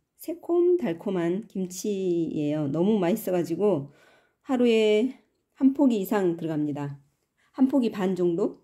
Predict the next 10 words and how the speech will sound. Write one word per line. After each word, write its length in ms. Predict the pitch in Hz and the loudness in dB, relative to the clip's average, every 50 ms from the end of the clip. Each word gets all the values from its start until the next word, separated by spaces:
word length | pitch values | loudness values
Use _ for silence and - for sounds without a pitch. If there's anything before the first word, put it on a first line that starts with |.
| _ _ | _ _
들어가거든요. 800 | _ - 170 160 165 151 143 156 139 151 143 170 208 - - _ _ _ _ _ _ _ _ _ _ _ _ _ _ - - - _ _ - - | _ -8 -6 -4 -4 -4 -4 -4 -2 -2 -2 -2 -4 -6 -10 _ _ _ _ _ _ _ _ _ _ _ _ _ _ -20 -20 -20 _ _ -20 -18
하루에 440 | - 208 190 185 165 160 180 208 - _ _ | -16 -12 -8 -6 -6 -6 -6 -8 -16 _ _
하-, 240 | _ - 285 269 277 | _ -8 -6 -6 -6
세 240 | - - 349 311 - | -6 -6 -6 -4 -2
끼 100 | 294 269 | 0 0
먹으면, 480 | 233 214 196 202 190 196 196 180 151 143 - - - - _ _ _ _ _ _ _ _ _ _ _ _ _ _ _ _ _ _ _ _ - | 0 0 0 0 -2 0 0 0 -2 -4 -6 -10 -20 -20 _ _ _ _ _ _ _ _ _ _ _ _ _ _ _ _ _ _ _ _ -10
음, 260 | 170 165 165 160 165 | -8 -6 -6 -8 -8
반, 380 | - - 233 254 262 254 262 - _ _ _ _ _ _ _ _ _ _ - - - - | -2 2 4 4 4 4 2 -4 _ _ _ _ _ _ _ _ _ _ -20 -20 -12 -2
반 260 | - 214 240 262 269 | 4 8 8 8 8
쪽이 440 | 269 233 220 185 175 170 175 - | 6 0 0 2 0 -2 -2 -4